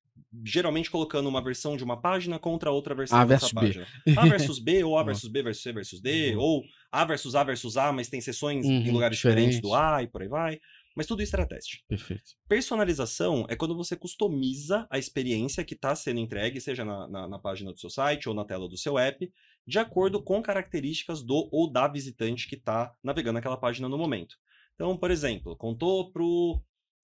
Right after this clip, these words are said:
Speaker 1: uol que você tá em São Paulo, ele customiza as notícias pra vir coisa mais relevante pra você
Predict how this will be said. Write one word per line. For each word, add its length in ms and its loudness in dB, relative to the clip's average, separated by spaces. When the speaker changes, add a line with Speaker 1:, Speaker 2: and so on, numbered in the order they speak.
Speaker 1:
uol 400 6
que 100 -6
você 200 -4
tá 120 -2
em 60 0
São 180 -2
Paulo, 500 4
ele 180 -4
customiza 560 -2
as 80 -4
notícias 520 -6
pra 420 0
vir 160 -4
coisa 220 -2
mais 120 -4
relevante 380 -2
pra 100 -4
você 340 2